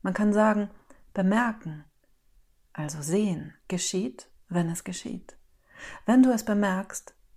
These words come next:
wenn du siehst, dann kommt es darauf an, wie gut du mit deiner Aufmerksamkeit folgen, also dabei bleiben kannst, weil du als Denker bereits durchlässig bist.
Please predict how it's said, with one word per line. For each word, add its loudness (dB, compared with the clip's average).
wenn 4
du 6
siehst, -4
dann 0
kommt -2
es -6
darauf -6
an, -2
wie -2
gut 0
du -2
mit -4
deiner -4
Aufmerksamkeit -6
folgen, -4
also -8
dabei -4
bleiben -6
kannst, -12
weil 2
du -2
als -6
Denker -2
bereits -4
durchlässig -4
bist. -16